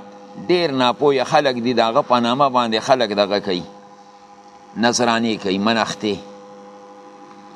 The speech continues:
لیکن چې تاسو د هغه کتابونه خپل وګورئ، نو هغه پې بالکل فتوا ورکړې ده د کفر، چې دا خلک کافران دي. د هغه خپله فتوا، موږ یې نه ورکوو، هغه خپله داسې کوي. چې کم خلک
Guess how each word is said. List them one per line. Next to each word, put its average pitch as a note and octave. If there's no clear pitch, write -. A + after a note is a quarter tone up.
لیکن A#2
چې B2+
تاسو D3
د C3
هغه C3
کتابونه C#3
خپل -
وګورئ، B2+
نو A#2
هغه A#2+
پې D#3
بالکل C3
فتوا C#3+
ورکړې C3
ده A2
د G#2+
کفر، B2+
چې A2+
دا A#2+
خلک B2+
کافران G#2
دي. D#2+
د F#2
هغه A#2
خپله F#3
فتوا، A#2
موږ E3
یې F3
نه F#3
ورکوو، A#2+
هغه C#3+
خپله E3
داسې F2+
کوي. D2
چې -
کم B2
خلک E3